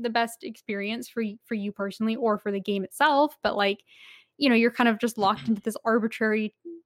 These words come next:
Speaker 1: choice you've made based off of, like, oftentimes, like, a joking, not even that serious description. So I
Speaker 2: Yeah.
Speaker 1: th-, I think, I think a key to, to making it sort of, like, w-,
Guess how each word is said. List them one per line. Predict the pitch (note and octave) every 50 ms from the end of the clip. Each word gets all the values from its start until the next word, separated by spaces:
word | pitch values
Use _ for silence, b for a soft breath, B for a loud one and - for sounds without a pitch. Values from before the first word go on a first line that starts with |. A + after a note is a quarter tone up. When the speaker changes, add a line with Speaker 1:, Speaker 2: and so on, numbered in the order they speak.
| _ _ _ _ _
Speaker 1:
choice | - - A#3+ B3 A#3+ -
you've | B3 A3
made | A#3 A#3 A#3 A#3 G3+
based | A3 A3 A3+ A3 -
off | A3 G#3+ G#3+
of, | - G#3 G#3
like, | G3+ G3+ G#3 - b b b b b b b b b _ _ _ _ -
oftentimes, | - C4 B3+ - C4+ C4 A#3 A3+ A#3+ A#3+ B3 A3+
like, | A#3 A3 A3 - -
a | - A#3+
joking, | G#3+ - A#3+ A3 B3 A#3+ - C4 A#3+ A3+
not | A3+ G#3+ A3 A3
even | A#3 A3 A3+ A3+
that | A3 G#3+ - -
serious | - - A#3+ A3 G#3+ G#3+ G#3 G#3 G#3 - - - A3
description. | - A3 - - A#3+ A#3 A#3 - E4 F4 G4+ G#4 G4 -
So | - G#3+ G#3 G#3 G#3 B B B B B B B -
I | C3+ B3
Speaker 2:
Yeah. | B3
Speaker 1:
th-, | - -
I | - B3+
think, | A#3+ C#4 C#4+ C#4 C4 - _ - -
I | - B3+
think | B3+ D4 C#4+ C#4 C4 - _ _ _ _ _ _ _ _ _ _ _ _ _ _ _ _ _ _
a | - B3
key | A#3 - - - B3 A#3+
to, | A#3 A3+ G#3 A#3 - -
to | -
making | A#3 A3+ A3 - A3
it | A3 A3
sort | - - G#3+ G#3+
of, | G3+ -
like, | F#3 F#3+ - b b b b b b b b b _ _ - F#4+ F#4
w-, | C4 A3+ A3+ G#3+